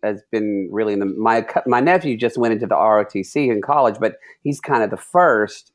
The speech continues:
but to see, um, not, again, not to dive, but just the,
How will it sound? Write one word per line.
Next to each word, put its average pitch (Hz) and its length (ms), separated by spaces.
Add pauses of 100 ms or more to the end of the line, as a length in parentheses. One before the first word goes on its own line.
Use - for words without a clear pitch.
(180)
but 120 180
to 127 80
see, 135 800 (960)
um, 98 640 (320)
not, 117 320
again, 120 280
not 113 180
to 107 80
dive, 107 320
but 113 200
just 127 280
the, 110 440